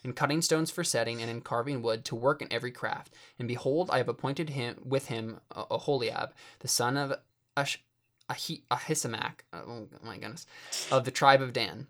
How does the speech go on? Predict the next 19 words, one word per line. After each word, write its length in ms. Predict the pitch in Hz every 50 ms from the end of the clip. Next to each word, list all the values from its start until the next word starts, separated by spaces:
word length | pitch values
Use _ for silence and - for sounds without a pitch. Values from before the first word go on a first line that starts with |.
| _
And 100 | - 127
I 60 | 131 143
have 100 | 135 135
given 260 | 156 151 170 190 185
to 200 | - - 147 - -
all 420 | 135 135 147 170 190 190 175 - -
able 300 | 147 147 151 175 185 185
men 280 | 170 135 120 117 117 -
ability, 600 | 110 120 120 123 117 113 110 110 90 - - - _
that 160 | 127 120 120
they 100 | 120 120
may 220 | 120 120 117 117 120
make 340 | 120 120 123 131 151 151 - -
all 180 | - 120 117 117
that 120 | 117 113
I 80 | 104 104
have 140 | 104 - -
commanded 420 | - 110 104 95 - - 85 -
you, 220 | - - - -